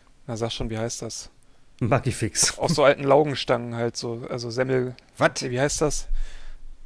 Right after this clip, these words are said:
Speaker 1: Semmelknödel, heißt das so?
Speaker 3: Ja.
Speaker 1: Genau,
Speaker 3: Aus
Speaker 1: nur halt
Speaker 3: alten Laugenstangen?
Speaker 1: Ja.
Speaker 3: Holy shit, das hab ich noch nie gehört. Aus Lauge?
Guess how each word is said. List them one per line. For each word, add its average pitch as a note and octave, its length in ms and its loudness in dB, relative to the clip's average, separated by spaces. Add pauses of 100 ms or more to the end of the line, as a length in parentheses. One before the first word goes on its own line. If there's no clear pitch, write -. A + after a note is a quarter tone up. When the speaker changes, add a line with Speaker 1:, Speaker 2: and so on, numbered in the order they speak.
(160)
Speaker 1:
Semmelknödel, D#3+ 720 -2
heißt C#3 220 0
das D3+ 100 -2
so? F3+ 180 -4 (640)
Speaker 3:
Ja. A2 320 2 (480)
Speaker 1:
Genau, A#2 160 -4
Speaker 3:
Aus A2+ 80 -2
Speaker 1:
nur A#2 80 2
halt A#2 120 6
Speaker 3:
alten C3+ 200 0
Laugenstangen? D#3+ 960 4 (320)
Speaker 1:
Ja. - 140 -2 (1700)
Speaker 3:
Holy G2 340 0
shit, - 280 -8
das - 80 -14
hab E2 80 -2
ich E2+ 60 -2
noch E2+ 80 -2
nie F#2 180 -2
gehört. E2+ 240 -2
Aus D#2 180 -8
Lauge? A2+ 500 0